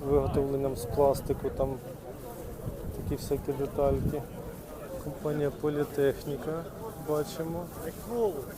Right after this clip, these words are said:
Така палатка. Бачимо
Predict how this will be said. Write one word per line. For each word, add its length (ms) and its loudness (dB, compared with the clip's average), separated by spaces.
Така 120 2
палатка. 720 -2
Бачимо 500 2